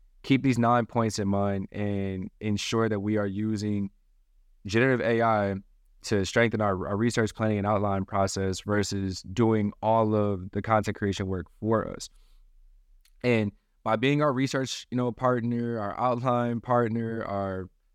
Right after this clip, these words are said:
podcast producer, our live stream producer, whatever you're using generative A I for, figuring out how to hone that specifically to your needs with good prompts and in your own voice and language and tone is really, in my opinion, the key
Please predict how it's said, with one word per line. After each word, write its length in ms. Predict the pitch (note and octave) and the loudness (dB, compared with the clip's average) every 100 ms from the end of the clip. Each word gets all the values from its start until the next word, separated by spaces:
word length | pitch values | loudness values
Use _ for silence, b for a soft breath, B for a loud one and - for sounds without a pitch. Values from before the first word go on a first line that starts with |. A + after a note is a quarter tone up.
| _ B2+ | _ 2
podcast 540 | C3+ A2+ C3 B2 - | 4 4 2 2 0
producer, 800 | A#2 A#2+ A2+ A2+ A2+ A2+ A2+ A2+ | 0 0 0 0 0 0 0 0
our 480 | G2 G2+ G#2 G2 F#2+ | 0 2 2 0 -2
live 380 | F#2+ A2+ B2 A#2 | 2 4 4 4
stream 380 | - A#2 A#2 A2 | 0 0 0 0
producer, 680 | A#2+ A#2+ A2+ A2 A2 G#2+ - _ _ - | 0 0 0 -2 -2 -2 -4 _ _ -4
whatever 280 | G#2+ C#3+ D3 | 2 2 4
you're 100 | D3 | 2
using 260 | C3+ C3 | 0 0
generative 380 | G#2+ A#2 A2+ A2 | -2 -2 0 -2
A 140 | G#2 | -2
I 200 | G#2+ G2+ | -2 -2
for, 520 | G2 A2 G#2+ G#2 F#2+ - _ _ _ _ _ | -4 -4 -2 -2 -4 -10 _ _ _ _ _
figuring 320 | - C3+ C#3 C#3 | 0 2 4 4
out 160 | C3 | 2
how 120 | A#2+ | 2
to 100 | A2+ | 2
hone 380 | G2+ A#2 B2 A#2+ | 2 2 2 2
that 300 | A2 G#2 - - | 0 -2 -4 -10
specifically 720 | - G#2+ - A#2+ A#2 G2 G#2+ | -8 -6 0 0 0 -4 -4
to 140 | - F#2+ | -4 -2
your 260 | G#2+ A#2+ | 0 2
needs 440 | A2+ A2+ A2 G#2+ G2 | 2 2 2 0 -2
with 140 | F#2+ | 0
good 240 | G#2+ G#2+ | 2 0
prompts 580 | - G#2+ G#2+ G#2+ G#2 - - | 2 2 4 4 0 -6 -6
and 460 | G#2 G2+ F#2+ F#2 - | -2 -2 -2 -4 -2
in 120 | G2+ | 0
your 180 | G2 - | 0 0
own 220 | A2 G#2+ | 0 2
voice 340 | F#2+ G#2+ G2+ G2 | 2 2 2 0
and 100 | F#2+ | -2
language 360 | G2+ G#2 G2+ | 0 0 -2
and 120 | F#2 F#2 | -4 -6
tone 440 | G#2 G#2 G#2 G2+ - _ - - | -2 0 0 -4 -10 _ -14 -2
is 220 | G#2 F2+ | -2 0
really, 440 | G#2 A#2+ A#2+ A2 | 2 2 2 0
in 160 | - G2+ | 0 2
my 160 | A2 | 4
opinion, 300 | A2 A2 G#2 | 4 2 0
the 80 | G2 | -2
key 500 | - - A#2 A2 G2+ | -4 -2 0 0 -2